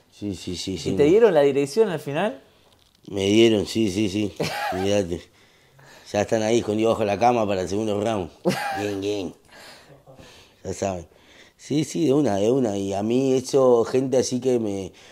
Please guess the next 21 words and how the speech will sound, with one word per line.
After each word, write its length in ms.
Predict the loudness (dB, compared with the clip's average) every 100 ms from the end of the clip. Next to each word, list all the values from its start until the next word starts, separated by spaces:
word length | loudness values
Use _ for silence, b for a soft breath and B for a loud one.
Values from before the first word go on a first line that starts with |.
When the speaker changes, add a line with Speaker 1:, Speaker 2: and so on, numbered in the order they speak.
| b
Speaker 1:
me 80 | -4
pirateó. 500 | 0 4 4 8 10
Hoy 80 | 10
en 60 |
día 240 | 10 10 10
me 120 | 8
tiene 200 | 4 2
sin 140 | 2 2
cuidado, 320 | 6 8 8
pero 100 | 6
en 60 | 2
ese 140 | 2
momento 840 | 2 2 2 2 4 6 8 6 4
me 120 | 0
molestó 480 | -2 -4 0 4 4
porque, 540 | 2 -2 -2 -4 -6 B B B B B B B
porque 500 | -4 2 4 4 0 -12 _ _ -20 -20 _ _ _ _ -8
me 180 | -2 2
descargaban 560 | 2 2 4 8 8 8
los 140 | 6
temas, 400 | 6 6 6 4